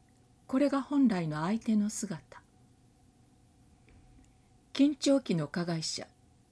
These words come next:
わずかなことでイライラし、緊張感がある。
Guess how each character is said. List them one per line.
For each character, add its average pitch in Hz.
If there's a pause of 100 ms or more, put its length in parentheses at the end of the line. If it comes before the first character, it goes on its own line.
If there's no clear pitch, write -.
(680)
わ 214
ず 220
か 170
な 151
こ -
と 165
で 160
イ 208
ラ 190
イ 170
ラ 170
し、 175
緊 240
張 240
感 160
が 165
あ 156
る。 -